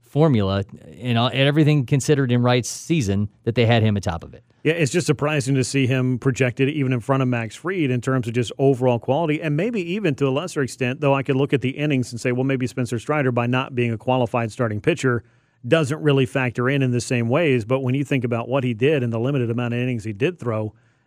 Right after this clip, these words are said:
Speaker 2: you know, it, the Cy Young Award does not require you to be a qualified pitcher. Obviously, anybody can win it. Reliever, starter, a starter who turns into a reliever, <laughs> reliever who turns into a starter. In the case of Strider, it really doesn't matter. I just find it a little bit surprising,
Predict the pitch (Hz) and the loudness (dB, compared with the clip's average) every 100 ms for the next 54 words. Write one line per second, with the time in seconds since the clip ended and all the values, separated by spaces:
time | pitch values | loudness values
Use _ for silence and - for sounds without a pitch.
0 | - 117 107 113 135 139 127 160 151 170 | -6 -4 -4 -6 -6 -4 -2 0 0 2
1 | 147 123 131 113 113 151 - 131 - 117 | 4 4 2 0 0 -2 -2 -12 -10 -2
2 | 123 - 160 135 120 131 120 135 127 117 | 0 2 2 2 4 4 2 2 0 2
3 | 117 104 160 131 123 123 117 127 135 185 | 0 2 0 2 2 0 0 0 2 0
4 | 113 104 101 120 117 123 113 117 123 139 | -2 -4 -4 -4 -2 -2 -2 0 2 4
5 | 131 131 - 131 131 135 - - _ 113 | 2 0 2 4 4 2 0 -14 _ -8
6 | - 139 135 139 143 139 139 139 135 131 | 0 2 2 2 0 0 2 2 2 4
7 | 139 139 127 127 135 127 170 160 139 143 | 4 2 2 0 0 0 0 0 0 0
8 | 139 120 165 127 107 107 117 107 - 160 | 0 0 0 -2 -4 -6 -6 -8 -8 -6
9 | 123 131 151 127 117 120 135 151 113 - | -4 -2 0 0 0 -4 -4 -2 -2 -2
10 | - - 107 131 127 135 143 151 120 127 | -8 -8 -6 -4 -2 -2 -2 -4 -6 -4
11 | 208 151 139 | -4 0 0